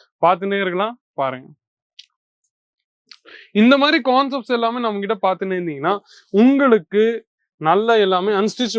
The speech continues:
பிளவுஸோட நம்ம கிட்ட கிடைக்கும். பிளவுஸ்ல பாத்தீங்கன்னா உங்களுக்கு டிசைன்ஸ் எல்லாமே இருக்கு. நீங்க கேமரா ஜூம் பண்ணீங்கன்னா உங்களுக்கு ஃபுல்லா தெரியும் இந்த மாதிரி கான்செப்ட்ஸ் உங்களுக்கு கிடைக்க போகுதுன்னு சொல்லிட்டு. பாருங்க நண்பர்களே, இதுல நம்ம கிட்ட பாத்துன்னே இருந்தீங்கன்னா நம்ம கிட்ட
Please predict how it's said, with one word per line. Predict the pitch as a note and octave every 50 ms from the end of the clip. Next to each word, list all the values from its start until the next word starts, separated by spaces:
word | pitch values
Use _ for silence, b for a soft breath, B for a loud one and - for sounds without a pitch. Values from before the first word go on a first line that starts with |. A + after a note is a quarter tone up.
| F#3+ D#3
பிளவுஸோட | E3+ F#3 A3 A3+ - - A#3+ B3 C4 B3+
நம்ம | A#3 G#3+ G3 F#3 F3+
கிட்ட | E3+ F#3+ E3
கிடைக்கும். | E3+ D#3+ D#3+ D#3 E3+ F3 E3+
பிளவுஸ்ல | G3+ A#3+ D4 D#4 B3 C#4 D4+ C#4+
பாத்தீங்கன்னா | C#4 C4 G#3+ B3+ C4+ C#4 C4+
உங்களுக்கு | C4 A#3+ A#3+ B3 A3+ C4+ G3 G#3+
டிசைன்ஸ் | F#3+ F#3+ B3+ C4+ B3+ - B3
எல்லாமே | A#3 A3+ A3+ A#3 A#3+ A#3+ A3+ G#3 G3
இருக்கு. | G#3+ A#3 G#3 - B3+ A#3
நீங்க | A3+ G#3+ G#3 F#3+ E3 -
கேமரா | G3+ G#3+ A#3 A3+ A#3 A3+ G#3 F3+
ஜூம் | F3 A3+ B3 B3 A3
பண்ணீங்கன்னா | A#3+ A3 G3+ G3 G3+ G#3 G3+
உங்களுக்கு | G3 F#3 E3+ E3 D3 D#3+
ஃபுல்லா | F3 F3+ F#3 F3 _ E3
தெரியும் | D3+ D#3+ D#3+ E3+ F#3+ F#3+ B B B B B B B _ E3+
இந்த | F#3 G#3 A3
மாதிரி | A3 G#3+ G3 - F3
கான்செப்ட்ஸ் | F3+ F#3+ G3 F3+ F#3+ D#3+ - F3+
உங்களுக்கு | F3 E3 D#3 D3+ C#3+ F#3 F3+ -
கிடைக்க | D3+ D3 D#3+ F3+ E3 D#3
போகுதுன்னு | D#3 D3+ D3+ D3+ D#3+ D#3+ D3+ -
சொல்லிட்டு. | D3 C#3 C#3+ F3+ F3 -
பாருங்க | C#3+ C3+ C3 C3 C3+ D3+ _ B B B B B B B F#3
நண்பர்களே, | A3 B3+ C#4+ D#4+ E4 D4+ D4 D4 D#4+ D#4 B3 A3+
இதுல | A3+ C4+ D#4+ D#4+ E4 D#4+ D4+
நம்ம | D4+ C#4 C#4+ C4+
கிட்ட | C#4 C#4+ - _ B3+
பாத்துன்னே | B3 A#3 C4 B3+ B3+ C4 B3+
இருந்தீங்கன்னா | A#3+ A#3 A3 G#3 G#3 G#3+ A#3 B3 A#3+ _ _ _ _ _ - F#3+
நம்ம | G#3 A3 A#3 A#3
கிட்ட | A3+ G#3+